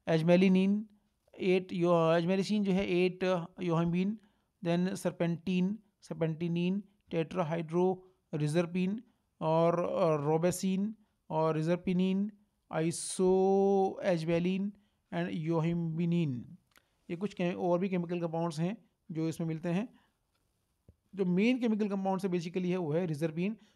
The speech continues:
जो कि एंटी हाइपरटेंसिव है। यूजेस, Rauwolfia जो है एक basically, ये hypnotic use, यूज़ की हो जाती है, जिसकी alpha is used as hypnotic, sedative and hy-, antihypertensive।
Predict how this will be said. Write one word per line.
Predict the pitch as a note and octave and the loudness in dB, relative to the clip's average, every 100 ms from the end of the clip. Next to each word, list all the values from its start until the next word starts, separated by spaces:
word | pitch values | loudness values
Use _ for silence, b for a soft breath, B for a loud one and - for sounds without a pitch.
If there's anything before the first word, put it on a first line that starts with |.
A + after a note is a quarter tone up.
| _ | _
जो | F3 E3 | -4 -4
कि | F#3 | -4
एंटी | D#3+ D3 G#3 | -4 -4 -6
हाइपरटेंसिव | D#3 D3+ D3+ D3 C#3+ D3 | -6 -6 -4 -6 -6 -6
है। | A2+ F2+ _ - _ _ _ _ _ _ _ - | -10 -12 _ -20 _ _ _ _ _ _ _ -2
यूजेस, | F3 E3+ G#3 G#3 b b b b - | 2 4 2 -2 b b b b -4
Rauwolfia | D#3 D#3+ E3+ E3+ F3+ F#3 F3+ b b b - | -2 0 0 2 4 4 0 b b b -4
जो | D#3+ | 0
है | E3+ F3+ | 2 0
एक | E3 E3 E3+ - - _ _ _ _ - | -2 0 0 0 -8 _ _ _ _ -2
basically, | E3+ E3+ F3 F#3 | 0 0 -2 -2
ये | G3+ G#3 G#3 C3 | -2 -2 -2 -2
hypnotic | - F3 E3+ A#3 - - _ - F#3+ | 0 -2 0 -4 -6 -16 _ -8 -2
use, | F3+ G3+ A3 | 0 0 0
यूज़ | F3+ F#3+ F3 | 2 2 0
की | F3 | -2
हो | E3+ F3 | 0 -2
जाती | F3 F#3 | -2 -2
है, | F#3 A#3 b b b _ | -2 -2 b b b _
जिसकी | E3 D#3+ F#3+ F#3+ F#3 | -6 -4 -4 0 2
alpha | F3 E3 D#3+ | 4 2 2
is | F3+ E3+ | 0 0
used | F#3 F#3 | 0 0
as | E3 | -2
hypnotic, | C#3+ D#3 D#3+ G#3 - b b b - | -4 -2 -4 -4 -10 b b b -6
sedative | F3 D#3 F3 A3 C4+ | -4 -4 -4 -6 -4
and | F3+ F3+ G#3+ F3 | -2 -2 -2 -2
hy-, | D#3+ D#3+ - | -4 -6 -6
antihypertensive। | F3 E3+ G3+ B3+ D#3+ D#3 D#3+ - F#3 F#3 E3 D3+ - E3+ | -4 -2 -2 -4 -2 -4 -4 -4 -6 -4 -6 -6 -2 -2